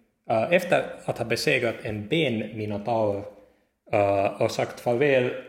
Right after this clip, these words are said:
till sin spökkompanjon Hugo Halvtand, eh, somnar ni sakta till den plaskande fontänen och under det vakande ögat av en padda som ni har sett tidigare.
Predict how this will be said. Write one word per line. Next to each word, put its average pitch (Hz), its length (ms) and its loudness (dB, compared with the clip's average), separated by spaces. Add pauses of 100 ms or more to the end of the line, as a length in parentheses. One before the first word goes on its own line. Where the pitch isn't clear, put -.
(100)
till 110 440 -2 (200)
sin 117 220 -8
spökkompanjon 110 1300 -2 (120)
Hugo 117 200 -2
Halvtand, 117 640 -2 (680)
eh, 113 380 2 (720)
somnar 175 500 2
ni 123 420 0
sakta 151 520 2 (120)
till 113 440 0
den 110 140 -8
plaskande 123 540 -4
fontänen 107 640 -4 (560)
och 110 500 2
under 113 200 2
det 110 80 -2
vakande 107 420 0
ögat 107 380 -2 (100)
av 101 260 2 (540)
en 101 220 -8 (100)
padda 104 400 -2 (340)
som 110 400 -2 (360)
ni 139 180 -4
har 98 120 0
sett - 420 -4 (200)
tidigare. 101 460 0